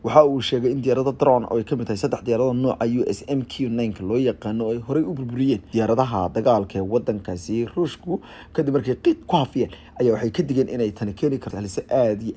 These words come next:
aad u waaweyn, sida halka loo dhigay. Warkan ayaa imaanaya iyadoo dhanka kalena dalka U-, U K oo inta badan wasaaraddiisa gaashaandhigga lagu tilmaamo inay tahay wasaaradda wararka ugu beenta badan caalamka soo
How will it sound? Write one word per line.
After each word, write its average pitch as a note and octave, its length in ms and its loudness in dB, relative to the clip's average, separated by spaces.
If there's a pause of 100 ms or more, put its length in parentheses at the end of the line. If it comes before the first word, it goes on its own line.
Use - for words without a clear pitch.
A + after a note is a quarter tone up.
aad A#2 300 2
u D#3 60 2 (120)
waaweyn, F#2+ 280 -4 (300)
sida F2+ 180 -6
halka E2+ 160 -8
loo F2+ 100 -2
dhigay. G#2 200 -8 (440)
Warkan A#2+ 240 2
ayaa A2+ 180 4
imaanaya A#2 440 2
iyadoo A#2 280 0
dhanka A#2+ 180 0
kalena B2 400 -2 (200)
dalka D#3 420 2 (160)
U-, F3+ 280 -6
U F3 40 0
K D3 320 -4 (160)
oo A#2+ 160 0
inta - 200 -6
badan C3 200 -4
wasaaraddiisa C3 440 -4
gaashaandhigga B2+ 680 -2
lagu A#2 260 -2
tilmaamo A#2+ 460 -4
inay B2+ 200 -2
tahay A2 200 -4
wasaaradda A2+ 580 2
wararka G#2 540 0
ugu C3+ 160 -4
beenta C3 400 2
badan F#2+ 320 -4
caalamka A#2 400 2
soo A#2+ 160 0